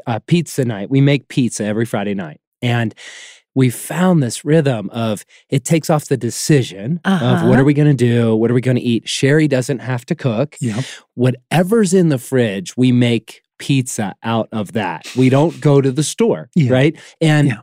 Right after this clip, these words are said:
Speaker 1: it's not a social night. It's just our family
Speaker 2: Mm.
Speaker 1: because I'm aware on an average week,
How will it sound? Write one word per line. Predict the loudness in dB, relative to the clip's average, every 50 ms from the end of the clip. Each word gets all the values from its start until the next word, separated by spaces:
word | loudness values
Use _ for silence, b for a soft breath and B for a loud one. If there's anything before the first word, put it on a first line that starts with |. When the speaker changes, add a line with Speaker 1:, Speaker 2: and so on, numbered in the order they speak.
| -2
Speaker 1:
it's | -2 -2 -2 -2 -2
not | 0 0 2 2 0 0
a | 0
social | -2 0 0 0 0 0 -2 -2 -2
night. | -2 -4 -4 -8 -10 -10 -8
It's | -8 -8 -8 -8
just | -10 -6 -4 -2 -2 -2 -4 -4 -4
our | -4 -4 -4
family | -4 -4 -4 -2 -2 0 0 0 2 0 0
Speaker 2:
Mm. | 0
Speaker 1:
because | 0 0 0 -2 -2 -2 0
I'm | 2 4 4
aware | 4 4 4 4 4 4 2 2 0
on | -2 -4 -4 -6
an | -6 -8 -10 -10 _ -6
average | -4 -2 0 0 -2 0 0 0 0 0 -2 -4 -6
week, | -2 2 2 2 2 2 -2 -4 -6 -10 -20